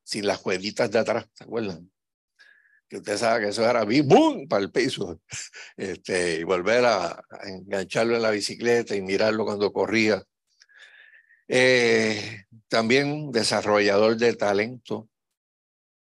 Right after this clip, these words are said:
Eh, un padre, pues, supone que esté buscando y mirando las habilidades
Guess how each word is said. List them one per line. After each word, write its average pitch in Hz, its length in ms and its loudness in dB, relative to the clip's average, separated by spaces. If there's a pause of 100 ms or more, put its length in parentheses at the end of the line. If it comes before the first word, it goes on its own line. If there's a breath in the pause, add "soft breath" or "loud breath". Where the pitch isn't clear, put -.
(300)
Eh, 85 680 -4
un 101 160 -16
padre, 113 380 2
pues, 92 200 -4
supone 101 420 -6
que 90 100 -6
esté 107 260 -4
buscando 104 520 -4
y 104 60 -4
mirando 101 600 0
las 98 120 2
habilidades 95 800 2